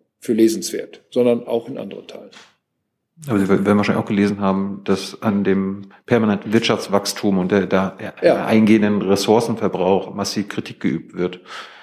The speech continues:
Speaker 2: Also,
Speaker 1: Ja.
Speaker 2: dass wir auch wirtschaftlich auf die Bremse treten müssen, um den Planeten mitzuretten.
Speaker 1: Ich glaube unverändert, dass, äh, wir,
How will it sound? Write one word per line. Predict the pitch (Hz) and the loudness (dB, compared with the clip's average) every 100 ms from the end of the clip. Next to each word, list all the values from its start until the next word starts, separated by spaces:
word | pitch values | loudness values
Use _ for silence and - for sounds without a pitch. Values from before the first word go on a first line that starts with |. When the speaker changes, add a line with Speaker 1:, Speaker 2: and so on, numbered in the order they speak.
| - _ | -20 _
Speaker 2:
Also, | - 92 92 87 - | -4 0 2 2 4
Speaker 1:
Ja. | 170 | 2
Speaker 2:
dass | 98 - | 2 2
wir | 92 80 - - | 2 2 -4 -6
auch | 101 - 104 | -6 -6 -2
wirtschaftlich | 107 - 104 104 - | 0 2 -2 -2 -8
auf | - | -6
die | |
Bremse | 107 - 113 104 95 | -2 0 2 2 -2
treten | - 98 98 | -2 -2 0
müssen, | 92 90 | -4 -2
um | 80 | -4
den | 92 | -4
Planeten | 90 90 85 87 85 | -4 -6 -6 -8 -8
mitzuretten. | 90 - 87 | -12 -10 -8
Speaker 1:
Ich | - | -4
glaube | - 151 143 139 | 2 2 4 2
unverändert, | 143 143 147 135 139 135 131 | 0 -2 0 0 2 2 2
dass, | 127 117 - - | 0 0 -2 -2
äh, | 127 117 113 113 | 2 2 2 0
wir, | 120 117 110 | 2 4 4